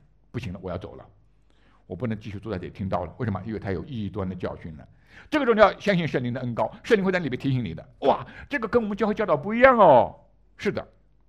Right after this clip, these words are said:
特别你去到一个陌生的地方，你不太了解，别人介绍你去一个教会，对不对？你聚会听到里面讲一些什么，也不太，不大对的东西，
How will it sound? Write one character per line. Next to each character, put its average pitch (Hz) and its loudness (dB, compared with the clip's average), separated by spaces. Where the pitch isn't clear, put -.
特 - -2
别 190 2
你 139 -6
去 160 -10
到 156 2
一 - 2
个 180 0
陌 185 2
生 143 0
的 160 0
地 151 -2
方， 143 -2
你 143 2
不 - -8
太 214 4
了 185 6
解， 117 -2
别 196 8
人 196 8
介 - 4
绍 165 6
你 151 -4
去 151 -6
一 - 0
个 151 -2
教 151 2
会， 147 6
对 131 4
不 117 -8
对？ 104 0
你 208 2
聚 226 -6
会 226 4
听 240 -4
到 233 4
里 202 4
面 202 2
讲 185 2
一 185 2
些 180 4
什 170 4
么， 180 6
也 131 -8
不 240 -10
太， 175 -2
不 - -12
大 170 -2
对 165 0
的 123 -4
东 143 -8
西， - -18